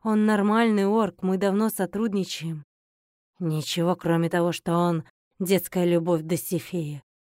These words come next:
рыкнул дракон. «И считает себя ответственным за неё. Думает, будто вправе решать её судьбу. Его забыли спросить». «Понятно. Не пришёлся ему такой родственничек под душе».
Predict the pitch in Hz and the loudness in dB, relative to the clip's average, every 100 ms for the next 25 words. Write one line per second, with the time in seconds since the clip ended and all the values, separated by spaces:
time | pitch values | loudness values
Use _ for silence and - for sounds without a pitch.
0 | _ 196 180 170 175 175 175 180 - 156 | _ -4 -2 0 -2 0 -2 -4 -6 -8
1 | 147 _ _ _ - 226 - 190 - 196 | -10 _ _ _ -8 -4 -2 -4 0 2
2 | 175 - 185 185 180 185 180 160 175 180 | 2 0 0 2 2 0 -2 -2 -2 -2
3 | 165 170 170 160 151 143 _ _ _ 240 | 0 0 0 -2 -4 -8 _ _ _ 0
4 | 226 208 202 190 196 - 190 - 202 185 | 4 6 4 4 0 0 -2 0 2 2
5 | 180 170 - 170 180 165 - 175 165 156 | 2 0 -2 0 -2 -2 -4 -6 -8 -12
6 | - _ _ _ 202 208 190 175 160 165 | -14 _ _ _ 2 4 6 4 2 2
7 | 165 151 - 180 151 - 165 - - _ | 0 -2 -6 -4 -4 -4 -10 -10 -18 _
8 | _ _ _ _ - 262 214 165 160 160 | _ _ _ _ -2 2 2 0 -4 -8
9 | 151 _ _ 175 170 175 254 247 285 254 | -8 _ _ -4 -2 2 2 2 2 2
10 | - 202 196 190 202 196 202 196 185 185 | 0 -2 0 -2 -4 -4 -2 -2 -4 -6
11 | 175 185 - 190 180 190 - 185 | -6 -8 -10 -10 -6 -6 -6 -10